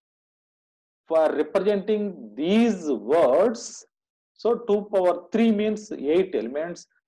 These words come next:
The elements in this set are n bit words. So since n equal to three, this set is zero zero zero one,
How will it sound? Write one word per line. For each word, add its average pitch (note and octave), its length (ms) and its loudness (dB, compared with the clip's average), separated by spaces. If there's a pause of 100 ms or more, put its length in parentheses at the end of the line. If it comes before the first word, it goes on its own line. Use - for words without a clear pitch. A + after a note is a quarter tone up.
The C#3+ 80 2 (120)
elements G3+ 320 -2
in D#3+ 120 -8
this D3 180 -4
set - 240 -4
are D#3+ 240 2 (640)
n C#3+ 180 -6
bit C#3+ 220 -4
words. C#3 580 -4 (140)
So F#3+ 220 -4
since D#3 400 -16 (200)
n C#3+ 200 -6
equal C3+ 280 -6
to - 100 -16
three, G3 200 -6
this D3+ 220 -8
set C3+ 200 -4
is F3+ 160 -2
zero C3 240 -2
zero C3+ 160 -6
zero C#3+ 200 -4
one, F#3 220 -6